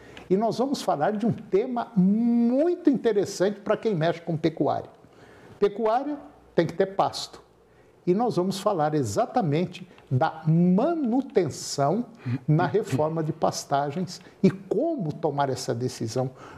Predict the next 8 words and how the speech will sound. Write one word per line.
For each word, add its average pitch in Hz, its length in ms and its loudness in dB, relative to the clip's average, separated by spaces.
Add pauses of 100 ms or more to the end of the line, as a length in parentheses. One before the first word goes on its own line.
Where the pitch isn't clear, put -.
e 202 100 4
como 294 720 -2
conduzir 180 760 -2 (240)
uma 190 260 0
vez 151 360 0
tomada 139 600 0 (160)
a 139 120 2
decisão. 120 560 -2